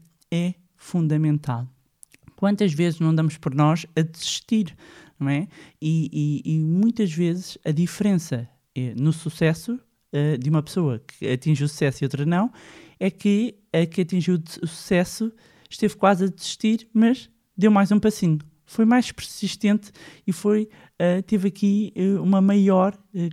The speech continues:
consistência, pelo menos em manter aqui a sua procura. Isto do ponto de vista dos negócios. Agora, quando falamos de poupar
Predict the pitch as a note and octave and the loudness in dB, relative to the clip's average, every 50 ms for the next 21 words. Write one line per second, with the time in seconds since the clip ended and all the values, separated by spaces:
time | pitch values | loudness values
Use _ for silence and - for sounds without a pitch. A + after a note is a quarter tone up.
0 | - - - G3+ F#3+ - - - - - F#3+ F#3 - - F3 - G3 F3+ F3 F3+ | -6 -6 -4 -4 -4 -4 -8 -10 -4 -2 -2 0 0 -2 -2 -2 0 2 4 4
1 | F#3+ F#3 D#3+ F#3+ F#3+ G3 G3 G3 G3+ G3+ F#3+ - - E3+ F3 F3+ F3 - - D#3+ | 2 2 2 2 2 4 4 4 4 2 2 2 0 0 0 -2 -2 -4 -6 -6
2 | E3 - F#3 F3 F3 F3 - D#3+ D#3 - - F#3+ F3 F3+ F3 F3 F3 - - E3 | -6 -4 -4 -4 -4 -4 -4 -8 -8 -4 -2 -2 0 0 0 -2 -4 -4 -2 -2
3 | D#3 D#3 D#3 - B2 A#2 B2+ D3+ - - - E3 E3 F#3+ F#3 - - F3+ - - | -2 0 -2 -4 -4 -4 -4 -6 -6 -6 -6 -4 -2 -2 -4 -2 -4 -6 -4 -4
4 | F3 D#3 E3+ E3 D3+ D#3 C#3+ A#2+ G#2 G#2 - - A#2 A#2+ - G3+ G#3 F3 B2+ C3 | -4 -2 -2 -2 -2 -2 -4 -4 -6 -8 -10 -10 -12 -8 -6 -4 -2 0 -2 -2
5 | - - - - - - - _ _ - D#4 F4 F#4 - - - G#3+ D#3+ C#3+ C3 | -4 -8 -16 -20 -20 -20 -20 _ _ -4 -4 -4 -4 -4 -4 -4 -2 0 0 -2
6 | B2+ B2+ - - - - C4+ C4+ - - - C#3+ C3 B2+ B2 | -2 -6 -8 -14 -8 -6 -4 -4 -2 -2 0 0 0 -2 -4